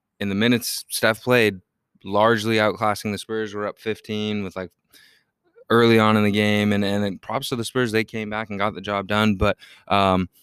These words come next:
you've seen the Warriors. One, they've now had, they've had two, two ba-, baseball style series where they lost the first one. Uh,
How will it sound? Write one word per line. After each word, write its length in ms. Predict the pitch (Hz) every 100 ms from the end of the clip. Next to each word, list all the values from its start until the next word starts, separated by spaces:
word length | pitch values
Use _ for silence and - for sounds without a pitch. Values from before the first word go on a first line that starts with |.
| _
you've 180 | 120 131
seen 160 | 147 139
the 80 |
Warriors. 580 | 110 113 113 113 104 - - _ -
One, 460 | 113 117 113 107 - _ _ _ _ _ - - 110
they've 300 | 113 117 107
now 300 | 110 110 110
had, 520 | 107 104 107 104 101
they've 140 | 117
had 180 | 139 127
two, 400 | 143 139 131 117 _ _
two 180 | 135 127
ba-, 220 | 117 98
baseball 420 | 101 113 - 113
style 220 | - 104
series 320 | 101 107 101 101
where 100 | 95
they 60 |
lost 280 | 95 95 -
the 60 | 95
first 320 | 101 95 -
one. 200 | 98 92 _ - _
Uh, 440 | 87 92 90 90